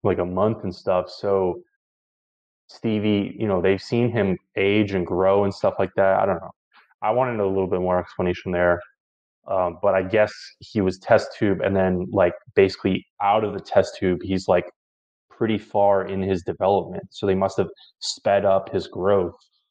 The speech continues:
if this was only fourteen weeks ago. And then they've s-, and then I guess now he's on a normal track.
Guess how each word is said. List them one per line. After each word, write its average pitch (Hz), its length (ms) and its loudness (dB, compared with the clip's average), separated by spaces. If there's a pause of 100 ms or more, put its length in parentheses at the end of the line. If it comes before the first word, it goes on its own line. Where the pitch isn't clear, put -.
(320)
if - 160 -4
this 107 180 2
was 95 120 -4
only 95 200 2
fourteen 92 520 0
weeks 101 280 -2
ago. 87 260 0
And 101 180 0
then 92 180 2
they've 87 120 0
s-, - 280 -16
and 101 140 -4
then 95 140 0
I 90 100 -2
guess 90 240 -2
now 95 380 0
he's 90 140 -6
on 90 200 2
a 85 60 -6
normal 90 480 -2
track. 87 300 -2